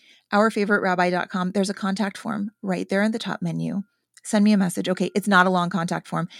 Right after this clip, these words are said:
It just asks for your name and, um, tell me a little bit about your event, okay, or how I can help you. Please I'm checking all the time.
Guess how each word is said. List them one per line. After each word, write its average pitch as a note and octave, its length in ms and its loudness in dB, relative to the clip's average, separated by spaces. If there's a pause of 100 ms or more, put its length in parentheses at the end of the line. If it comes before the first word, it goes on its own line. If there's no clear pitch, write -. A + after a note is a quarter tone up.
(180)
It F3+ 160 -4
just E3+ 400 2
asks - 320 -4
for F3 120 -2
your E3+ 120 0
name E3 380 -2 (100)
and, - 480 -2
um, D#2 460 -4
tell F#3+ 120 -2
me E3+ 120 0
a E3+ 40 -2
little E3 160 -2
bit F3+ 120 -2
about E3+ 200 -4
your F3 100 -2
event, E3+ 300 -6
okay, F3+ 300 -6
or F#3 100 -4
how F3+ 140 -2
I E3+ 80 -4
can F3 140 -4
help F3 180 -4
you. G#3+ 180 -2 (480)
Please - 360 -6 (520)
I'm F3+ 60 -4
checking F3+ 280 -2
all F3+ 120 -2
the F3+ 80 -4
time. F3 440 -6